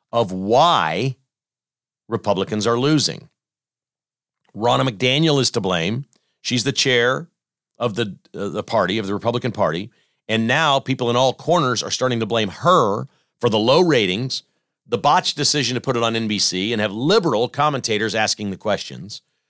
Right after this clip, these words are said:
Ronna McDaniel is under fire. And th-, she had a heck of a fight with Vivek after the debate. Apparently, a lot of people could hear, hear her during the debate heckling Vivek, that he's a fraud and calling him names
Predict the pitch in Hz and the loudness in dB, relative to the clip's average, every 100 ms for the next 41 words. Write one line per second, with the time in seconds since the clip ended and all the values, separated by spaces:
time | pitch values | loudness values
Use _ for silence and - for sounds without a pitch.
0 | _ - 131 175 160 143 135 117 104 - | _ -2 2 2 0 0 0 0 -2 -2
1 | 127 147 160 131 135 131 131 117 71 - | 0 2 2 2 2 2 2 2 0 -8
2 | _ _ 104 104 120 - 175 92 - 170 | _ _ -4 -4 -2 0 2 0 0 0
3 | 208 139 123 147 127 98 92 98 110 92 | 0 0 0 2 0 0 -6 -2 -2 0
4 | 98 - 82 85 80 76 - _ _ _ | -4 -6 -12 -12 -12 -12 -16 _ _ _
5 | - 170 139 117 120 196 143 127 117 101 | -2 0 0 2 2 2 -2 -4 -2 0
6 | 147 135 135 120 147 139 107 113 139 143 | 2 2 -2 -2 0 0 0 0 0 0
7 | 139 143 151 _ _ _ 135 - 160 170 | 0 0 -2 _ _ _ -4 0 0 2
8 | 156 151 170 190 - _ _ _ _ _ | 2 2 2 0 -8 _ _ _ _ _
9 | _ _ _ - 123 113 - 135 139 151 | _ _ _ -2 -2 -2 0 2 4 2
10 | 117 135 143 131 127 127 143 180 180 | 0 0 0 2 2 2 0 0 -2